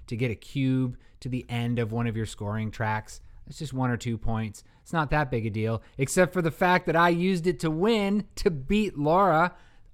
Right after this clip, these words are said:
Always good for me when I beat Laura in a game. <laughs> Feels really good. Do a little dance.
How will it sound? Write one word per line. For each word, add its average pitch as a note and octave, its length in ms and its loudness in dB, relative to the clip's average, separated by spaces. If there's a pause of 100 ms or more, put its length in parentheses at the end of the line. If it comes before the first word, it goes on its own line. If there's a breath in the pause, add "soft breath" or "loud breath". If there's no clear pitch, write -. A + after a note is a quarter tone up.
Always C3+ 420 6
good B2 200 0
for A#2+ 120 0
me F3 200 2
when D#3 140 2
I C#3+ 80 2
beat D3 180 2
Laura C3+ 320 4
in C3 120 2
a B2+ 80 0
game. B2 420 0 (120)
<laughs> - 100 -20
Feels - 500 -4
really A2 460 -4
good. A2 280 -4 (300 soft breath)
Do A#2+ 180 0
a B2 60 0
little A#2+ 160 2
dance. A#2+ 500 -2